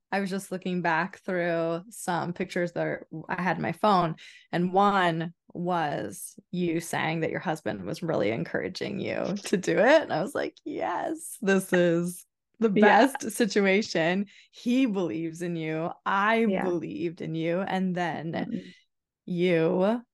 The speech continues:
Speaker 1: took the leap, and thank goodness you did.
Speaker 2: Yeah. And, you know, I can't, I can't also say this without acknowledging the privilege of the fact that this was something that was possible for us. And
Speaker 1: Yeah.
Speaker 2: it was a stretch for sure,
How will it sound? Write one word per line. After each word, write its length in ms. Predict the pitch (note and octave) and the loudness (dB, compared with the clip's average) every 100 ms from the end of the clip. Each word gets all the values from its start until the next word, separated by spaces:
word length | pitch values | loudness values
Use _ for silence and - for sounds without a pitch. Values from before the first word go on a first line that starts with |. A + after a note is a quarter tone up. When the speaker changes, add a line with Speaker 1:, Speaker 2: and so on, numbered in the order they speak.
| _ _ - | _ _ -12
Speaker 1:
took 220 | - F#3 | -8 -4
the 100 | C#3 | -2
leap, 380 | D#3+ A3+ D#3 - | -2 -2 -4 -6
and 500 | D#3+ E3 E3 E3 G3 - _ - | -6 -4 -4 -4 -8 -14 _ -6
thank 280 | F3+ F#3 | -4 -2
goodness 400 | G3 G3+ G#3 F#3 | 0 2 0 -2
you 80 | F#3 | -4
did. 460 | F3 G3 G#3 - G3+ _ _ _ _ _ _ _ | -4 -4 -6 -8 -12 _ _ _ _ _ _ _
Speaker 2:
Yeah. 600 | A3+ G3+ F3+ F3 E3 F3 | 4 6 6 4 4 2
And, 340 | - G3+ F#3+ F#3+ - - - - | 0 -2 -4 -8 -14 -20 -12 2
you 120 | A3+ | 4
know, 260 | G3+ F3+ F3 | 6 4 4
I 120 | G3+ | 0
can't, 320 | G3+ B3 G#3+ - - | 0 0 0 -2 -2
I 180 | G#3+ | -2
can't 440 | G#3 - A3 G#3 - | -2 -2 0 0 0
also 560 | G3+ F#3 - G3 F3+ F3+ | -2 -2 -2 0 0 0
say 260 | - F#3 | -2 -4
this 180 | F3+ F#3 | -2 -4
without 200 | - F3 | -4 -4
acknowledging 760 | E3+ F3 D#3 D#3+ E3 F3 E3+ E3+ | -2 -2 -2 -2 -4 -6 -6 -4
the 120 | - F3+ | -4 -4
privilege 580 | - G3 F#3 E3+ E3+ - | -2 -2 2 2 2 -2
of 180 | F3 | -4
the 120 | - F3+ | -4 0
fact 320 | E3+ D#3 - | 0 0 -4
that 120 | E3 | -10
this 140 | D#3+ - | -8 -4
was 160 | D#3+ | -4
something 380 | - D3+ - E3 | -2 -2 0 0
that 180 | D3+ D3 | -2 -4
was 100 | D#3+ | -6
possible 600 | - C#3+ C#3+ G#3 G#3+ A3 | -4 -4 -2 0 2 2
for 280 | A3+ A#3+ A3+ | 2 2 2
us. 280 | A3+ B3 G#4+ _ _ _ - _ - | 2 2 0 _ _ _ -20 _ -6
And 260 | G3 F#3+ F#3+ | -4 -4 -4
Speaker 1:
Yeah. 60 | |
Speaker 2:
it 60 | G#3+ | -2
was 140 | A3 | 0
a 40 | A#3 | -2
stretch 600 | - G#3 F#3 G#4 - - | -2 0 0 -2 -8 -10
for 100 | A#3 | -10
sure, 500 | - F#3 F3 A#3+ | -4 2 4 4